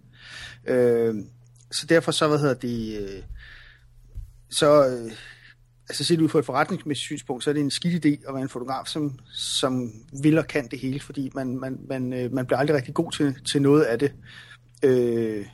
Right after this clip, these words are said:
ellers så skal man bruge ufattelig lang tid på det. <laughs> Øh, hvad hedder det? Så derfor så, øh, så tror jeg, man, man skal gøre det, eller hvis det skal være et råd til, til nye fotografer, at, at så skal de specialisere sig inden for to-tre områder, og så hårdt,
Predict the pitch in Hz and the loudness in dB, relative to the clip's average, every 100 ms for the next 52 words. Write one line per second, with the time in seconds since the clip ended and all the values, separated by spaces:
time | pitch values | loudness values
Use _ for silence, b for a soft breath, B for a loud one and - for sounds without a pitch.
0 | - 127 127 135 147 131 139 143 135 - | -10 -6 -4 -4 -4 -4 0 0 -2 -8
1 | - - - - 131 117 - - 143 139 | -14 -8 -6 -2 -2 -4 -8 -6 -2 0
2 | 135 - - - - 156 160 160 151 135 | -2 -6 -14 -14 0 6 8 8 6 4
3 | 165 156 147 143 - B B B B - | 2 4 4 2 -2 B B B B -16
4 | - 156 165 160 151 170 165 165 151 147 | -4 2 4 4 4 6 6 8 6 4
5 | 135 135 117 135 165 170 165 147 131 b | 0 -6 -8 -2 2 2 2 -2 -4 b
6 | b b b b b _ _ - 151 - | b b b b b _ _ -4 -4 -2
7 | 147 151 151 160 147 127 123 - 123 123 | 0 4 4 4 0 -2 -10 -12 -8 -6
8 | 123 143 - 139 - - 135 143 160 147 | -4 -4 -4 -6 -8 -10 -2 0 0 -2
9 | 131 123 - 135 110 110 - 120 131 127 | -4 -6 -4 -4 -4 -10 -6 -6 -6 -6
10 | - - 117 139 - 120 120 - - - | -6 -6 -4 -6 -4 -6 -8 -10 -6 -2
11 | 120 123 127 127 - - 120 123 B B | -2 -2 -2 -2 -2 -2 -4 -4 B B
12 | B B - - 143 143 147 - | B B -14 2 4 6 4 -2